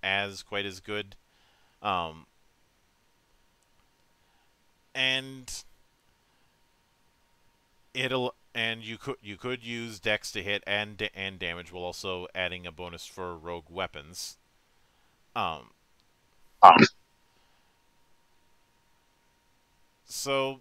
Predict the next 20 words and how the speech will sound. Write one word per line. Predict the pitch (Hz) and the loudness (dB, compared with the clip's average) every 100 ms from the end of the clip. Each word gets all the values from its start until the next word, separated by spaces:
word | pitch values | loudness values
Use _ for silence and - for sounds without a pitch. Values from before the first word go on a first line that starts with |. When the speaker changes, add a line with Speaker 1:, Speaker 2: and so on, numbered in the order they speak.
| - | -6
Speaker 1:
I'd | 143 139 | -4 -2
s-, | - - 131 | -4 -6 -6
I'd | 131 | -4
say | 202 196 | -2 -2
it, | - - | -4 -12
it | 127 - | -8 -4
certainly | 202 214 202 | -4 -4 -6
fits | 143 - 139 - - - | -8 -4 -4 -4 -10 -4
its | 120 - | -6 -6
particular | 113 - 120 117 101 87 | -14 -12 -10 -8 -8 -8
fantasy, | - - 87 101 120 - 165 170 - _ _ _ _ _ _ _ _ _ 120 117 - - _ - | -12 -6 -6 -6 -6 -6 -6 -12 -16 _ _ _ _ _ _ _ _ _ -20 -20 -20 -20 _ -18
but | 127 143 143 143 139 139 139 | -6 0 2 2 2 2 0
I | 135 135 131 - | 0 0 -2 -10
can't | - 156 147 | -6 -4 -4
put | - 139 | -6 -10
it | 113 | -4
higher | 117 117 113 | 0 0 0
than | 104 107 | -4 -8
a | 92 | -8
C. | - - 76 - | -8 -8 -12 -18